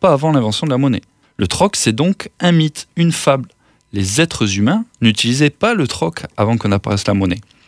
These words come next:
Alors je sais que c'est un peu déstabilisant, mais on va voir qu'en fait c'est passionnant de voir ce qui s'est réellement passé. Et pour tout te dire, moi depuis que j'ai appris ça,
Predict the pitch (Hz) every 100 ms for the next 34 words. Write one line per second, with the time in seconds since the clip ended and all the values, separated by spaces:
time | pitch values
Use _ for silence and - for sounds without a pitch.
0 | _ - - - - 87 117 - 208 127
1 | 117 160 135 - 113 107 107 - 202 117
2 | 107 101 107 170 - 107 - - - 143
3 | _ - 202 - 160 151 160 120 117 165
4 | - - - 151 127 123 123 135 123 110
5 | - _ - - - - 170 - - 147
6 | 202 156 127 117 170 120 147 - 113 -
7 | 139